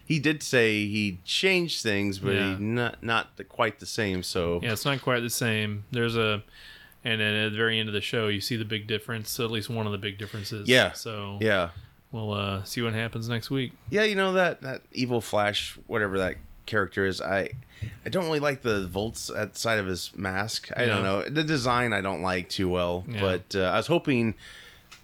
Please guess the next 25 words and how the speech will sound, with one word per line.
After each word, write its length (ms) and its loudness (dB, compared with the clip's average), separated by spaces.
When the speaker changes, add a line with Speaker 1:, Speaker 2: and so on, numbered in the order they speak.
Speaker 1:
live 240 4
action 380 2
it 20 0
would 140 0
look 200 0
a 60 0
little 160 4
bit 120 2
Speaker 2:
Yeah. 60 -2
Speaker 1:
better, 400 4
and 120 2
it, 360 0
it 140 4
Speaker 2:
Zoom 320 4
Speaker 1:
did, 60 -4
Speaker 2:
looked 280 -2
Speaker 1:
but 160 2
Speaker 2:
sweet, 560 -2
you 140 -2
know. 280 0
I 20 2
Speaker 1:
Yeah. 300 4
Speaker 2:
mean, 100 -2
he 60 -2
was 420 -6